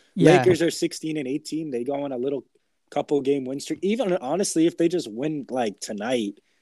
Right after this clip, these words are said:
Speaker 2: everybody else loses, and they could, you know what I mean? It's only, you go on a three-game win streak,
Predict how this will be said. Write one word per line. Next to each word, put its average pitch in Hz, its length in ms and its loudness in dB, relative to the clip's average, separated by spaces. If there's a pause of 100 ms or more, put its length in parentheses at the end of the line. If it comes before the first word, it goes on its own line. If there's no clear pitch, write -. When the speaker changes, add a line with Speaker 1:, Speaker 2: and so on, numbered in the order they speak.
Speaker 2:
everybody 135 540 4
else 123 280 2
loses, 104 460 -2
and 101 100 -8
they 110 120 -4
could, 101 280 -6 (320)
you 104 120 -2
know 110 100 0
what 113 120 0
I 113 100 -2
mean? 113 200 -2
It's 113 160 0
only, 135 360 4 (580)
you 208 160 6
go 240 160 6
on 214 80 6
a 175 60 4
three-game 156 640 2
win 147 200 -4
streak, 175 360 -4